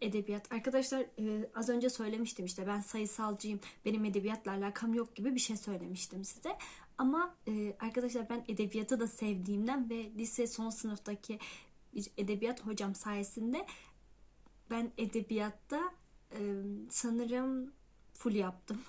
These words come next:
<laughs> diye hatırlıyorum. Ö S Y M çıktım olsa size göstersem daha güzel olurdu. Yani ya full yaptım ya da bir ya da iki tane yanlışım vardı diye hatırlıyorum. Çünkü çok ciddi bir puana sahiptim sözel konusunda da.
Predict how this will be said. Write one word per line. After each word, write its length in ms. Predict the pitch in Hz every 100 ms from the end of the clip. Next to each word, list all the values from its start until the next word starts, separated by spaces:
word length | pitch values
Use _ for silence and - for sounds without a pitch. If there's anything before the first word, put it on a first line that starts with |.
| -
<laughs> 160 | -
diye 200 | 220 214
hatırlıyorum. 840 | 214 196 - 214 190 190 185 233 330 - -
Ö 100 | 220
S 140 | -
Y 80 | 214
M 140 | 220
çıktım 360 | 214 - - 214
olsa 240 | 196 196
size 220 | 240 - 202
göstersem 640 | 202 196 196 208 294 262
daha 120 | 208
güzel 340 | 208 185 185 190
olurdu. 400 | 185 196 226 330 - - -
Yani 300 | 233 220 214
ya 60 | 277
full 240 | 311 320
yaptım 400 | 294 254 254 294
ya 140 | 277 247
da 160 | 254
bir 140 | 226 247
ya 180 | 240 214
da 60 |
iki 200 | 233 -
tane 240 | - 196 196
yanlışım 460 | 180 185 - 202
vardı 280 | 180 180 170 -
diye 120 | 180
hatırlıyorum. 560 | 214 - 226 233 277 - - -
Çünkü 300 | 269 262 302 - -
çok 240 | - 247 220
ciddi 380 | 220 214 254 226
bir 100 | 233
puana 380 | 220 208 208
sahiptim 500 | 233 208 185 185 185
sözel 420 | 185 202 185 190 190
konusunda 640 | 208 190 185 196 180 190
da. 120 | 277